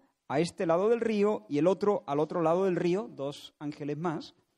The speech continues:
"Y dijo uno al varón vestido de lino", este es, el varón vestido de lino. "Y dijo uno al va-, al varón vestido de lino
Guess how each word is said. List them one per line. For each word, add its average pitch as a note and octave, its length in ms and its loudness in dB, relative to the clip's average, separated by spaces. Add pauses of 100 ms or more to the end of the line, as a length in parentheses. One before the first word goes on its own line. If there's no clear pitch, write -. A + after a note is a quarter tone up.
(380)
"Y A3 140 -2
dijo C#4 260 0
uno B3+ 360 6
al F#3 100 4
varón G3 320 4
vestido G3 400 0
de E3+ 100 4
lino", E3+ 340 0
este D#3 240 -6
es, A#2+ 180 -8
el A#2 180 -20
varón A#2+ 340 -6
vestido C#3 400 -4
de D3 80 -2
lino. F3+ 320 -2 (1600)
"Y C#3+ 100 -2
dijo A#3+ 280 0
uno A#3+ 300 4
al F#3+ 100 2
va-, F3 340 0
al D#3 120 2
varón G3 300 4
vestido G#3 380 0
de F#3+ 60 4
lino F#3+ 460 0